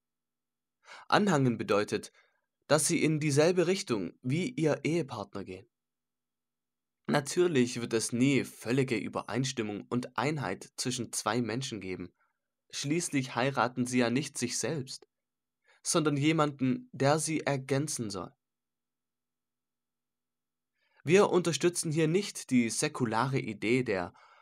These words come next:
Kompatibilität, dass sie beide aus demselben Holz geschnitzt sein müssten.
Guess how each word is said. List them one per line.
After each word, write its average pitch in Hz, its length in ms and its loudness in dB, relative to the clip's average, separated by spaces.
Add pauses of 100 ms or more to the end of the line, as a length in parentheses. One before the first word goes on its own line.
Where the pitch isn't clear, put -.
(160)
Kompatibilität, 127 1300 -4 (460)
dass 135 180 -2
sie 135 80 0
beide 131 400 2
aus 123 240 0
demselben 120 560 0
Holz 123 300 -4
geschnitzt - 440 -8
sein 101 220 -6
müssten. 135 460 -10